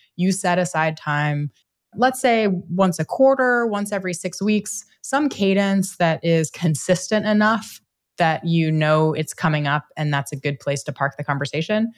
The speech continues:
but it's not so consistent that you're regularly sort of litigating how you do things, 'cause I think that gets kind of distracting if we have these conversations too often. But have dedicated space at a regular frequency to reflect on and talk about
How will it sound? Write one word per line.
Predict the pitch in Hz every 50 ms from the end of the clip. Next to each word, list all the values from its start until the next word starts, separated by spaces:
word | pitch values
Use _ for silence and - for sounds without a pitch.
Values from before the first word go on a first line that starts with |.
| _ _ _ _
but | - 170 170 170
it's | 165 160 - -
not | 160 147 151 151 147 - _ _ -
so | - - - 147 147
consistent | 147 - 170 170 165 190 175 - - 196 180 143
that | 156 -
you're | - 156 151 147 143 139 120
regularly | 147 139 156 147 147 143 147 147 147 143 143 147 143 139 143 143 139 135 135 139 135 117 _ _ _ _ _
sort | - - 165
of | 147 135
litigating | 139 139 139 139 139 151 156 165 160 160 156 156 156 160
how | 139 139 147 143 139 143 143
you | 143 143 143 143 143
do | 135 - 147 170
things, | 170 - 302 330 339 339 330 - - - _ _ _ _ _ _ _ -
'cause | - 156 143
I | 151
think | 139 151 143
that | - 143 - -
gets | - 151 - -
kind | - - 160 151
of | 147 143
distracting | 156 139 - 147 147 165 - - 208 202
if | 175 -
we | - 147
have | 139 147 139
these | 147 139 -
conversations | - 139 135 - 139 - 139 127 - 147 -
too | - - 131
often. | - 143 156 - 233 269 330 311 _ _ _ _ _ _ _
But | - 226 202
have | - - 254 311 403 453 -
dedicated | - 196 190 220 226 233 - 208 202 202 190 196
space | - - - - 139 170 214 233 226 - - - _ _ -
at | - 170
a | 165 165
regular | 160 147 143 147 151 156 175 175 170 165 160
frequency | - - 147 147 - 170 175 180 170 - 208 208 208 208
to | 208 - 190
reflect | 170 165 165 147 - - 143 135 139 147 -
on | 196 190 196
and | 196 180 170 160
talk | - 160 139 139 -
about | 160 143 151 147 143 135 139 131 -